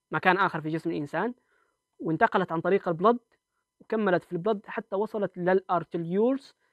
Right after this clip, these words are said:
اللي تدخل عن طريق الأبيكس. تمام؟ Process by which microorganism، البكتيريا مثلًا أو أي أورجانيزم ثاني،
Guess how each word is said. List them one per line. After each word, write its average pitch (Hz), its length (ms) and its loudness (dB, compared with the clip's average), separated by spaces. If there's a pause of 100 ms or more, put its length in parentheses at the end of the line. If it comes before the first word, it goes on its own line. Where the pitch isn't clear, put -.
(260)
اللي 185 420 -2 (140)
تدخل 254 400 2
عن 185 140 2
طريق 185 280 -4
الأبيكس. - 440 -16 (960)
تمام؟ 170 320 0 (1400)
Process 247 260 4
by 180 200 8
which 214 300 0
microorganism، 180 880 0 (220)
البكتيريا 156 520 0
مثلًا 143 360 -6
أو 170 100 -6
أي 175 200 -2
أورجانيزم 151 340 -4
ثاني، 165 380 -10